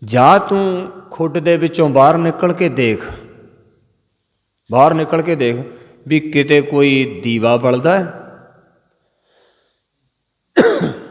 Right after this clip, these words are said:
ਟਿੱਡੀ ਬਾਹਰ ਨਿਕਲੀ, ਛਾਲਾਂ ਮਾਰਦੀ ਜਾਂਦੀ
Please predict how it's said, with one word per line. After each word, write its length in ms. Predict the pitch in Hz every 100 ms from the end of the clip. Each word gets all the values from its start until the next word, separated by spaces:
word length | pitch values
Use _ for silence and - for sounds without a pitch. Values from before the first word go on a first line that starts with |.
| - - - _ _ _ -
ਟਿੱਡੀ 280 | 170 131 170
ਬਾਹਰ 260 | 143 156 175
ਨਿਕਲੀ, 460 | 156 - 165 143 101 82 80 - _ _ _ _ _ _ _ _ _ _ _ -
ਛਾਲਾਂ 340 | 127 127 135
ਮਾਰਦੀ 360 | 131 127 127 123
ਜਾਂਦੀ 380 | 120 113 120